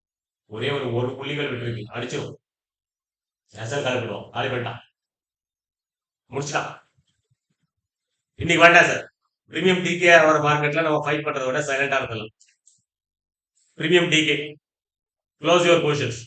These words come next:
வேண்டாம். அப்படியே டிராப் மாத்திட்டான், ட்ராக் அப்படியே மாத்திட்டான். வேண்டவே வேண்டாம். புட்ல கூட அவ்வளோ, அவ்வளோ மூவ் பண்ணல சார்.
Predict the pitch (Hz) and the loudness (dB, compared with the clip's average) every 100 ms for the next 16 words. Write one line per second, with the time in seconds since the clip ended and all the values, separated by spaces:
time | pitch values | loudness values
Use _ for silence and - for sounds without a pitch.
0 | 127 151 147 - - - _ _ _ _ | -2 0 0 -2 -8 -18 _ _ _ _
1 | _ _ _ 117 120 143 180 180 160 165 | _ _ _ -10 -6 2 2 4 4 2
2 | 147 147 147 151 - _ _ _ - 143 | 2 0 -2 -4 -8 _ _ _ -6 0
3 | 151 175 151 160 151 143 143 127 - _ | 2 2 0 -2 0 -2 -4 -8 -10 _
4 | 113 131 143 151 151 143 135 - 170 180 | -6 -4 -2 -2 0 0 -2 -6 -8 -6
5 | 202 180 175 147 160 180 175 180 160 156 | -4 0 2 2 2 2 2 2 -2 -4
6 | 143 117 110 | -4 -4 -8